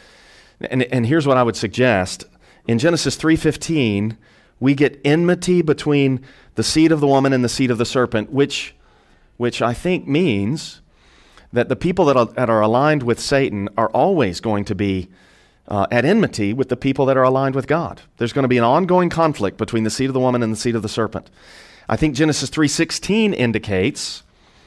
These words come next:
that things are always gonna be hard between men and women. And things are always gonna be difficult in the reproductive areas. It's, it's, because sin has entered,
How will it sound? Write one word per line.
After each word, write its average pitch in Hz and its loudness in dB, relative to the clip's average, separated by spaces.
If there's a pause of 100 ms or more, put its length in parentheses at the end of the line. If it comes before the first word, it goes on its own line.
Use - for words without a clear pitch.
(540)
that - -2
things 160 -2
are 135 2
always 202 0
gonna 180 -4
be 175 -2
hard 175 -6
between 113 -4
men 113 -2
and 101 -4
women. 92 -8 (600)
And 131 -2
things 175 0
are 175 2
always 208 2
gonna 208 0
be 208 0
difficult 175 -2 (400)
in 170 2
the 170 4
reproductive 170 2
areas. 87 -4
It's, 180 -4
it's, - -2 (640)
because 185 0
sin 240 4
has 214 2
entered, 220 2